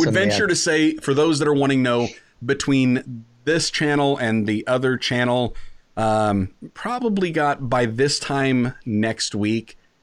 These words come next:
Speaker 2: there should be, I think, three, four videos that drop. So that's kind of the plan.
Speaker 1: Looking forward to it, man.
Speaker 2: Yeah.
Speaker 1: That's awesome.
Speaker 2: Which means I do have to do some editing. <laughs> But fortunately, some of that is a little bit easier to edit than others.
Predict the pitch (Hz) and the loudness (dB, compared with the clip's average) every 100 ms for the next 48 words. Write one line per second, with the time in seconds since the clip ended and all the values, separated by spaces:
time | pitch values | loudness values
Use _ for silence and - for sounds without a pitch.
0 | _ 95 - - 139 123 104 104 101 95 | _ -4 -2 0 0 0 0 2 2 2
1 | 98 - 87 101 92 - - 104 110 113 | 0 -4 -6 -2 -4 -4 -8 -4 -2 0
2 | 104 104 101 92 92 87 87 87 90 - | -2 0 0 0 -2 0 -2 -4 -8 -8
3 | - - - _ _ _ _ _ _ _ | -10 -12 -16 _ _ _ _ _ _ _
4 | _ _ _ - 85 - - _ _ - | _ _ _ -8 -8 -8 -20 _ _ -10
5 | 95 - 101 98 131 143 113 - - _ | -8 -4 -2 0 0 -2 -2 -8 -16 _
6 | - - _ _ - _ - - - _ | -20 -20 _ _ -20 _ -20 -20 -20 _
7 | - 170 139 110 139 113 - 113 107 113 | -4 0 0 2 2 2 2 2 2 2
8 | 185 - 170 180 247 107 104 - - - | 2 2 4 4 4 0 -4 -6 -8 0
9 | 131 107 98 107 85 87 85 - 85 85 | 2 2 2 0 0 -2 -4 -2 -2 -2
10 | 78 73 - - _ _ _ _ _ _ | -4 -8 -12 -20 _ _ _ _ _ _
11 | - - - - - 880 - - 160 - | -14 -14 -14 -20 -20 -20 -20 -10 -6 -6
12 | - - - 175 - - 143 - _ - | -8 -10 -8 -12 -12 -16 -16 -18 _ -20
13 | - - 202 139 190 226 190 180 170 147 | -18 -4 -2 0 0 0 0 -2 0 0
14 | - 156 156 131 127 131 120 127 131 120 | 0 0 2 2 2 2 0 2 2 0
15 | 98 123 113 107 101 101 95 92 95 92 | 0 0 2 2 0 0 -4 -2 -4 -4
16 | 82 87 - | -6 -6 -8